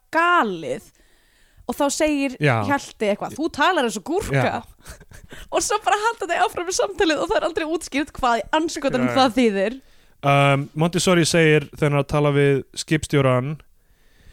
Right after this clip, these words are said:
Speaker 2: "Don't get too heroic here." Sem ég hugsaði að sé bara svo illa skrifuð lína
Speaker 1: Já.
Speaker 2: út af nástöðunni, heroic og here, að ég bara varð að skrifa hana hjá mér, af því að hann hefði getað sagt bara, "Don't get too heroic," eða,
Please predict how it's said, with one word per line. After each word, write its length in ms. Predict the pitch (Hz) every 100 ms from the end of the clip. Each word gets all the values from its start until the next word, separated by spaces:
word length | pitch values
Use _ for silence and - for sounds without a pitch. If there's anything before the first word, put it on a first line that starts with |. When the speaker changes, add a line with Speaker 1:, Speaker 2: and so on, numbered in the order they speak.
| _ - -
Speaker 2:
"Don't 340 | 185 226 -
get 300 | - 220 -
too 240 | - 220 202
heroic 760 | 180 220 214 214 226 185 139 -
here." 460 | 160 139 120 110 - _ _ _ _ _ _ _ _
Sem 140 | - 143
ég 140 | 143
hugsaði 200 | 147 147 135
að 40 | 143
sé 140 | 127
bara 340 | 131 131 127 - _
svo 300 | - - 180
illa 160 | 170 160
skrifuð 600 | - 170 175 165 151 139 113 147
lína 560 | 180 220 143 127 123
Speaker 1:
Já. 320 | 139 190 175 190 185 _ _ -
Speaker 2:
út 180 | 151
af 120 | 147 147
nástöðunni, 800 | 165 202 - 143 127 127 131 131
heroic 540 | 156 156 156 151 131
og 80 | 135
here, 380 | 165 180 117 110
að 120 | 127 135
ég 60 |
bara 140 | 135 139
varð 180 | 156 156
að 60 | -
skrifa 220 | 156 135
hana 60 | 127
hjá 80 | 135
mér, 220 | 110 107 -
af 140 | 127
því 80 | 139
að 160 | 135 120 _ _ _ _ -
hann 100 | 135
hefði 140 | 147
getað 120 | 135 156
sagt 200 | 135 -
bara, 120 | 123
"Don't 240 | 147 151
get 160 | 151 143
too 140 | 147
heroic," 520 | 135 143 139 139 107 -
eða, 200 | 110